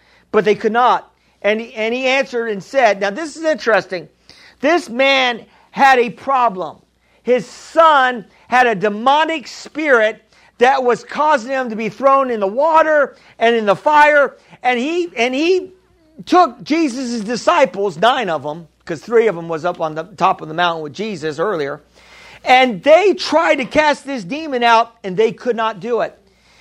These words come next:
And, and, and, and so, and so he's telling Jesus, "Jesus, your disciples could not do anything with my son." And Jesus answers this way, "O faithless generation, how long shall I be with you?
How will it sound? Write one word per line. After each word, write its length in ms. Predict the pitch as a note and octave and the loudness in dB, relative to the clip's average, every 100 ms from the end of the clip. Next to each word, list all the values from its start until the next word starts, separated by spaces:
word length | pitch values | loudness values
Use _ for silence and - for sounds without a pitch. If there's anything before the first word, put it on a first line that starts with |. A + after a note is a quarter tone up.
| - - - | -20 -16 0
And, 260 | B3+ C4 D4 | 2 4 2
and, 300 | B3+ C4 C#4+ | 0 -2 0
and, 320 | A#3 A3 F#3+ | -2 -2 -8
and 260 | C4 B3 | -4 -4
so, 400 | F#3 - C4+ B3+ | -4 2 4 4
and 220 | C#4 A#3+ G3 | 2 -4 -2
so 180 | C4 | 0
he's 260 | A#3 E4 E4 | 0 -2 -4
telling 440 | - D#4+ D4+ C4 | -2 0 0 -4
Jesus, 560 | F#3 D#4 D#4 A3 A3+ E3+ | -6 -6 -4 -2 -4 -6
"Jesus, 440 | - E4+ E4 G#3 | -4 0 0 -2
your 120 | G3 D#4+ | -6 -6
disciples 560 | A#3 C4+ C#4 G3+ G#3 | -4 0 0 0 -8
could 240 | - C4+ B3 | -8 -6 -4
not 340 | C4+ C#4+ A#3 | -2 -2 -4
do 220 | A#3+ B3+ | -8 -6
anything 520 | A#3+ A3 - A3 G3 - _ | -6 -6 -6 -6 -8 -14 _
with 180 | G#3+ G3+ | 0 2
my 140 | G#3 G3 | 2 0
son." 440 | - C4+ G#3+ D3+ _ _ _ _ _ - | 0 -2 -2 -4 _ _ _ _ _ -2
And 180 | A#3 F3+ | -2 0
Jesus 580 | C#4 F4 D#4 C#4 A#3+ A3+ _ - | -2 -2 -2 -4 -8 -10 _ -2
answers 460 | C#4 D4+ - A#3+ | 0 0 -4 -10
this 260 | F3 C#4 - | -6 -6 -4
way, 400 | A#3+ G#3+ F#3+ - _ - | 0 0 0 -6 _ 2
"O 180 | A#3 | 4
faithless 800 | G#3 - C#4+ E4+ E4 - E4 C#4+ | 4 0 2 2 0 -6 -6 -6
generation, 1040 | - C#4+ C#4+ C#4 B3+ A#3+ A3+ - G3+ F#3 D3 _ _ _ _ | -6 -4 -2 0 2 2 0 -4 -8 -8 -12 _ _ _ _
how 260 | - B3+ C4 | 0 2 2
long 520 | A3 B3 D4 E4 D#4 | 0 0 2 0 -2
shall 280 | - C#4 C4+ | -2 0 4
I 80 | A#3+ | 2
be 180 | A#3 | 0
with 380 | B3 B3 D4 - | -8 -6 -8 -10
you? 400 | A3 G#3 G3+ F#3+ | -10 -6 -6 -8